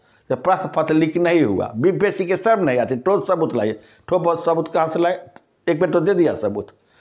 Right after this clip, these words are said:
लड़के तो दिखा रहे हैं कि एक अमुक टाइम में आउट हुआ क्वेश्चन, लड़के को बुला कर बात कर लीजिए ना, छात्र नेता को बुला कर बात कर लीजिए और उसी आधार पर कर दीजिए। पैसा खाने वाली सब सरकार है, तीन सौ गुने बारह कर दीजिए, कितना करोड़ रुपया, अरबों रुपया हुआ जी।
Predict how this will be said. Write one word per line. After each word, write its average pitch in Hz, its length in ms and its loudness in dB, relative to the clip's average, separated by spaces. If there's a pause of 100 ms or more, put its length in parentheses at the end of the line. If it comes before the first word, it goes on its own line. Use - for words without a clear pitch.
(280)
लड़के 170 260 2
तो 185 120 2
दिखा 185 340 2
रहे 262 140 4
हैं 101 220 -4
कि 147 100 -2
एक 160 300 -4
अमुक 151 260 0
टाइम 156 180 2
में 151 360 -2
आउट 147 240 0
हुआ 110 140 0
क्वेश्चन, 90 420 -6 (760)
लड़के 175 240 2
को 208 120 2
बुला 208 180 2
कर 214 120 0
बात 190 280 2
कर 180 100 4
लीजिए 170 180 2
ना, 269 100 4
छात्र 175 320 -2
नेता 156 140 0
को 151 60 0
बुला 156 180 2
कर 151 140 0
बात 156 180 -2
कर 190 140 0
लीजिए 202 300 -2 (1600)
और 175 100 2
उसी 180 140 2
आधार 185 220 2
पर 180 140 -2
कर 208 180 2
दीजिए। 233 320 0 (1500)
पैसा 127 320 0
खाने 135 320 -2
वाली 123 220 0
सब 180 180 -2
सरकार 135 380 -2
है, 127 80 0
तीन 190 240 0
सौ 202 200 2
गुने 180 200 4
बारह 175 260 2
कर 175 180 2
दीजिए, 131 180 2
कितना 180 340 0
करोड़ 165 340 0
रुपया, 160 260 2
अरबों 147 200 2
रुपया 123 240 0
हुआ 98 240 -2
जी। 101 180 -16